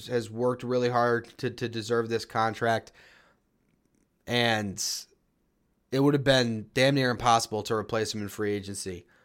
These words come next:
Um, it would have been impossible to replace him in free agency,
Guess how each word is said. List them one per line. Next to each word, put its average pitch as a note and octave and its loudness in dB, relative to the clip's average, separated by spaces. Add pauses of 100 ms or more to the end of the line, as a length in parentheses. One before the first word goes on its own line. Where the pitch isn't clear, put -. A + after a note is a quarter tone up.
(220)
Um, - -10
it F3 6
would E3 6
have G#2+ -4
been G#2 -2
impossible G2+ -4
to G2+ -6
replace G#2 -4
him G#2 -8
in G2 -8
free G2+ -6
agency, G2+ -8